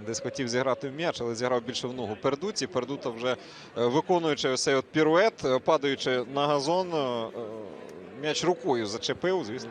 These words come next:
Нестеренко, враховуючи його прогрес, це може бути одним із, е, лідерів команди.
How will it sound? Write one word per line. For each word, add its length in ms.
Нестеренко, 480
враховуючи 500
його 120
прогрес, 360
це 100
може 200
бути 260
одним 560
із, 320
е, 360
лідерів 380
команди. 300